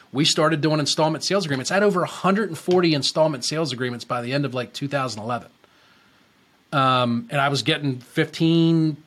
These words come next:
to twenty thousand dollars down on a hundred and fifty thousand dollar property. They were paying me eight to ten percent interest, and I was borrowing from the bank at five to six percent. 'Cause again, fortunately, I had a business <laughs> partner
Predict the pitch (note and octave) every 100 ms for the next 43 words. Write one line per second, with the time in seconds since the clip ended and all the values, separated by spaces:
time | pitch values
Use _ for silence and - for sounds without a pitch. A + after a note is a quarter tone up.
0 | _ - C#3 - D#3 D3+ D#3 D3+ D3 C#3+
1 | C#3 - C#3 F3+ G3 C#3 A#2 D#3 D3+ B2
2 | D3+ C#3+ C#3 D3 C#3 C3+ C3 A2 C#3 D3
3 | F#3+ A3 A3 - - - _ _ _ -
4 | C#3+ F3 E3+ C#3+ E3+ E3 D#3 D#3+ D#3 D3+
5 | D#3 E3+ F#3 D3 - D#3 E3 E3 - E3+
6 | E3 E3+ G#3+ G#3 C#3 C#3+ C3+ A#2 C#3+ D3+
7 | D#3+ D#3 D3+ D#3 D3 C3 D3+ D3 B2+ -
8 | C3+ C#3+ B2+ - C3+ - A2 - - _
9 | _ _ _ _ _ _ _ - A#2+ A2+
10 | D3 F#3 D3 C#3 D#3+ F#3 F#3 C3 B2+ C#3
11 | A#2+ B2+ A#2+ D#3 D#3+ D3 - C#3+ B2+ -
12 | D3